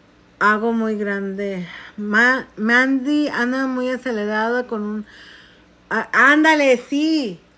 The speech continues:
Y el ego sí te acelera, ¿eh? Cuando te sientes así como superior, cuando sientes que estás arriba, que te está yendo bien, te da una adrenalina.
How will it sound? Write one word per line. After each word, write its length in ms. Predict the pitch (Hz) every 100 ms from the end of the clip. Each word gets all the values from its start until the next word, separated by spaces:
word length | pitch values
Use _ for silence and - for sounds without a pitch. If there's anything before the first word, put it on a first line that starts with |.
| _ -
Y 160 | 254 262
el 160 | 262
ego 300 | 262 262 311 311
sí 120 | 320
te 140 | 320
acelera, 760 | 320 320 240 220 247 285 254 254
¿eh? 80 | 269
Cuando 220 | 247 214
te 140 | 190 208
sientes 420 | 233 226 269 262
así 220 | 247 220
como 400 | - 262 262 233 _ - - - _
superior, 1040 | - 254 240 226 208 208 226 254 262 269
cuando 240 | 254 233 220
sientes 320 | 233 220 247
que 80 | 247
estás 300 | - 214 247
arriba, 540 | 247 233 262 269 262
que 100 | 233
te 100 | 208
está 240 | 208 - 214
yendo 380 | 226 240 254
bien, 300 | 247 247 269 269 - - - -
te 100 | -
da 140 | 247 254
una 240 | 262 285
adrenalina. 1160 | 294 294 285 240 214 214 240 294 302 240 170